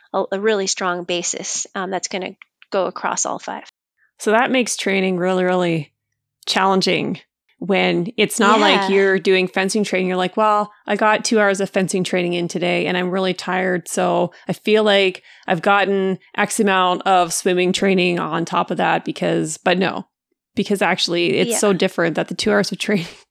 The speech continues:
Speaker 2: <laughs> in fencing,
Speaker 1: Mm-hmm.
Speaker 2: you can't just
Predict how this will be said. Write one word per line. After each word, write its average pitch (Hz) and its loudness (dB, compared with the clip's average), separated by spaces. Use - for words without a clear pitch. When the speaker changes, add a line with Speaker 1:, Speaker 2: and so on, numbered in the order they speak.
Speaker 2:
<laughs> - -14
in 190 0
fencing, 185 0
Speaker 1:
Mm-hmm. 208 -6
Speaker 2:
you 190 -4
can't 185 -2
just - -6